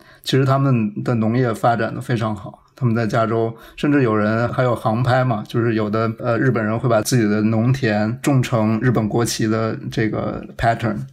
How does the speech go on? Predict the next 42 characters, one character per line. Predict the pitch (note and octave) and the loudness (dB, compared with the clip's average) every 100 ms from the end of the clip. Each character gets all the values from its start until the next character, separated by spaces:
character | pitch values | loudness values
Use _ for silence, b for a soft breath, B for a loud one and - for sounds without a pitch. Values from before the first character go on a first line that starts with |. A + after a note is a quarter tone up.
| _ - | _ -2
他 | D3+ | 0
们 | D3 | 2
其 | C3+ | 2
实 | B2 | 2
当 | C3 C3 | 2 2
时 | B2+ A2+ | 2 0
是 | A#2 | 0
把 | G#2 A2+ | 0 0
美 | A2 A2 | 0 -2
国 | A2+ A2+ | -2 -2
当 | B2 A2+ | 0 -2
成 | A2+ | 0
一 | A2 G#2+ | 0 0
个 | A2 A2 G#2+ G#2 - | 0 0 -2 -4 -4
他 | B2+ | -2
们 | B2 A2+ | 0 0
的 | G#2+ G#2 | 0 0
边 | G#2 A#2 A#2 | 0 0 2
疆 | B2 A2 A#2+ - _ | 0 -2 -4 -10 _
去 | - B2 | -4 -2
开 | B2 A2+ | 0 -2
垦， | A#2 - - | -4 -10 -8
当 | C3 D3+ | -2 2
然 | C#3+ | 2
这 | C3+ D3 | 2 2
也 | B2+ | 2
有 | B2+ | 2
很 | C3 G#2+ | 0 0
多 | A2 | 0
争 | G#2+ B2+ C3 | 2 2 2
议 | A#2+ | 2
了， | G#2 G#2 | 0 0
到 | B2+ | 0
底 | A#2 A#2 | 0 -2
他 | - A2 | -2 -2
是 | G#2+ A2+ G#2+ | 0 -2 -2
和 | A#2 A2 | -2 -2
大 | C3 B2 | 0 0
日 | A2+ | 0
本 | G#2 A2+ | -4 -4
帝 | |
国， | A2+ A2+ | -2 -2